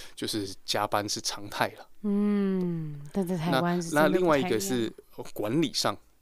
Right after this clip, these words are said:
Speaker 2: 嗯。
Speaker 1: 就是他，他也不会太去维管那个 micromanagement。
Speaker 2: 嗯，维管。
Speaker 1: 对，而且每一个人，呃，员工啊，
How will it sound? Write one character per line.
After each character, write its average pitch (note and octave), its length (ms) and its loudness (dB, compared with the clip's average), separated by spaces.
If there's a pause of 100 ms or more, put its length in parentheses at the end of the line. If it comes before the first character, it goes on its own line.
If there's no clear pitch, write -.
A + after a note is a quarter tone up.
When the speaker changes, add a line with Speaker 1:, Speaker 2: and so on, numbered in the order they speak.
(140)
Speaker 2:
嗯。 G#3 540 0
Speaker 1:
就 B2+ 120 -2
是 B2+ 200 -2
他， - 240 -10
他 C#3 200 2
也 A#2 60 2
不 A2 140 -4
会 A2+ 80 2
太 A2+ 240 2 (280)
去 A#2+ 200 0 (180)
维 A2 140 -4
管 - 240 -6 (120)
那 B2+ 100 0
个 A2 100 0
micromanagement。 B2 1040 -4 (140)
Speaker 2:
嗯， G3 580 2 (120)
维 G3+ 280 2
管。 - 320 0 (220)
Speaker 1:
对， A2 160 0 (400)
而 D3 80 0
且 C#3+ 120 6
每 A2 200 -2
一 F#3 100 -2
个 D#3 100 4
人， - 140 -2 (120)
呃， G#2 260 -12
员 G2 280 -6
工 A2 240 -2
啊， - 120 -12